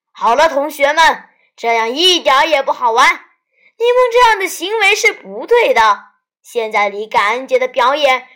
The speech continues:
不到两个星期，我们没有时间玩这种无聊的游戏。”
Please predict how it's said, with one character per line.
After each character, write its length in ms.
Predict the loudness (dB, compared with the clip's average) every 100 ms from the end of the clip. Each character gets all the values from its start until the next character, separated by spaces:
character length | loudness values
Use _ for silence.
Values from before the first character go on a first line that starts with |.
| _
不 200 | -18 -2
到 140 | -2
两 260 | 0 -4 -2
个 120 | -4
星 180 | -4 -12
期， 140 | -4 -2
我 720 | -4 _ _ _ _ _ -4
们 100 | 0 0 2
没 60 | 2 2
有 80 | 0
时 180 | -4 -6
间 340 | 0 2 2
玩 180 | -2 -2
这 140 | 0 0
种 180 | -2
无 240 | -8 -10 -2
聊 220 | 0 0
的 100 | 0
游 180 | 0 0
戏。” 160 | -2